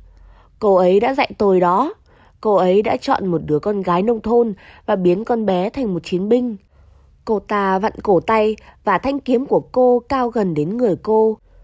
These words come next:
di chuyển và xoáy trong không trung với một tiếng rền rĩ như tiếng người.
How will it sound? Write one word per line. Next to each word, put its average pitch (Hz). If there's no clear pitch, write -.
di 240
chuyển 190
và 220
xoáy 175
trong 226
không 214
trung 208
với 220
một 254
tiếng 190
rền 226
rĩ 165
như 262
tiếng 220
người. 175